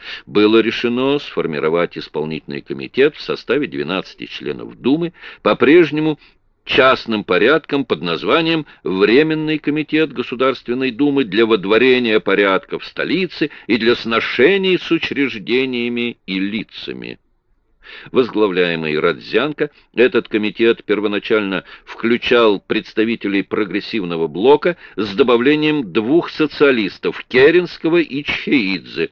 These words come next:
представляя собой таким образом коалицию, охватывающую политический спектр от умеренных националистов до меньшевиков.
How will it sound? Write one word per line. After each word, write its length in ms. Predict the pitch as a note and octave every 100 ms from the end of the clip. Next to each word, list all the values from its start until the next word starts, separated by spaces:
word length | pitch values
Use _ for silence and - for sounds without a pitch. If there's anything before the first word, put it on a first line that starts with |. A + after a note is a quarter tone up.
| _ _ - -
представляя 720 | - A#2 - G2+ G2+ G#2 G2+
собой 340 | F#2 G2 F#2 F#2+
таким 260 | F#2 F#2+
образом 400 | F#2+ E2+ F2+ F#2+
коалицию, 680 | E2 F#2 E2+ C#3 F3 - D#2 - -
охватывающую 920 | F#2+ G2+ G2+ C3 A#2 A2 G#2+ - A2 G2
политический 640 | A2 G#2 B2 - - F#2
спектр 640 | - - A#2+ A#2+ - G2 -
от 240 | A2 A#2+
умеренных 640 | A#2 A2+ F#2 E2 D2+ -
националистов 1040 | F#2+ F#2 - C#2+ C#2+ D#3+ F#2 - D3+ B2 F#2+
до 320 | G#2+ A#2+ - E2
меньшевиков. 960 | E2 F#2 - F2 D2+ - D#2 - -